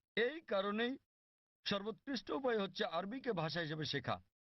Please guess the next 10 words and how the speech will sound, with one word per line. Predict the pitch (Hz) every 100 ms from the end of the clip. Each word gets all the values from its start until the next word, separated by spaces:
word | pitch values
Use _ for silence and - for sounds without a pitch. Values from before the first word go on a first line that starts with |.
| _ _ _ _ _ _ _ _ _ _ _
দ্বিতীয়ত, | 120 139 196 294 285 277 233 214 170 - _ -
আপনি | 214 285
যদি | 294 269
আরবি | 214 196 208
ভাষা | 190 196 190
না | 175 196
জানেন, | 220 185 180 208 240 _ _
তাহলে | 202 226 247
সে | -
বলেছিল | 330 302 262 220